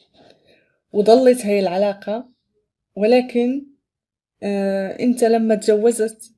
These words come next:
آه، آه، الحبيب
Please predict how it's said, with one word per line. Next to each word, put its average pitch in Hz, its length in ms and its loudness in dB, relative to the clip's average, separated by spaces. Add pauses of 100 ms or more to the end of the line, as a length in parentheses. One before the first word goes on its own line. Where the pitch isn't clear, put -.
(1000)
آه، 202 1120 -8 (2500)
آه، 185 760 -10
الحبيب 220 720 -4